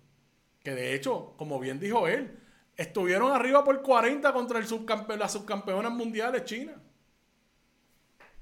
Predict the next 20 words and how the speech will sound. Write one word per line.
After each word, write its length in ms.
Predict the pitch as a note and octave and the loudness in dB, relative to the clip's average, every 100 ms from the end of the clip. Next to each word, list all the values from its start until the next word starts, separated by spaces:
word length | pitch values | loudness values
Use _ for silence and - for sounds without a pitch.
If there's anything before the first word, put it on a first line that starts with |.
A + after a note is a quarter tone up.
| - - _ | -18 -20 _
Vamos 240 | C3+ G3 G#3+ | -6 -4 0
para 160 | B3 | 0
adelante, 400 | C4 D4+ A#3 - D3 | -2 -2 -6 -6 -6
vamos 240 | E3 A3 | -4 -2
para 180 | B3 A#3+ | -2 0
París 260 | A#3 A3+ A#3 | 0 0 -2
veinte 280 | A#3 A3+ | -4 -2
veinticuatro 600 | A#3 A#3 A#3 A3+ B3 A#3+ | -4 -4 -4 -2 0 0
y 40 | G#3 | 0
ahí 240 | F#3 A3 | 0 -2
sí 360 | A3 A#3 - - - _ | -4 -8 -10 -14 -20 _
nos 240 | E3 E3+ | -6 -6
da, 160 | E3+ F#3 | -4 -4
nos 180 | F3 D#3+ | -4 -2
vamos 240 | F3 G#3+ | -2 0
al 140 | G#3+ G#3 | -2 -2
toma 240 | G#3+ G3+ | -2 0
y 60 | F#3+ | 0
dame. 300 | E3 C#3+ C#3 | 0 0 0
Bueno, 320 | G3 F3+ | 0 0